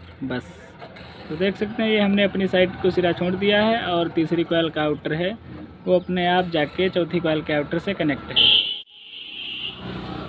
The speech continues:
तो देख सकते हैं हमारा running कॉइल का इंस्टॉलेशन हो चुका है complete। Same इसी तरीके से आपको starting कॉइल का भी installation करना है। तो अब हम आपको starting call डालकर दिखा देते हैं जो कि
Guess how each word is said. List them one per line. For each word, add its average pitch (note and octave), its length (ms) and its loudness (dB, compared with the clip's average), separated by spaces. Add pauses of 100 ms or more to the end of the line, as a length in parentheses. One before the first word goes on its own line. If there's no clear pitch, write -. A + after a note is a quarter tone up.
(220)
तो E3 100 -2
देख G3 200 2
सकते A3 300 -2
हैं A3+ 180 4
हमारा F#3+ 540 4 (120)
running F3 300 0
कॉइल E3+ 200 4
का E3+ 120 0
इंस्टॉलेशन E3 480 2
हो E3 100 2
चुका - 220 -2
है E3 100 2
complete। D#3+ 440 -2 (560)
Same G#3+ 240 2
इसी G3 180 0
तरीके F#3 320 4
से F#3 140 -2
आपको F#3 420 0
starting E3 440 -4
कॉइल D#3 220 -2
का D3+ 120 -2
भी D#3+ 220 0 (440)
installation D3+ 600 -4
करना C#3+ 340 -4
है। F#3 160 -6 (1300)
तो C#3 160 -6
अब E3 180 -4
हम F3+ 120 -2
आपको F3 320 0
starting E3+ 400 -2
call E3+ 180 2
डालकर D#3+ 340 0
दिखा C3+ 260 -2
देते D3+ 300 -4
हैं G3 400 -4
जो D3+ 120 0
कि F3 140 -2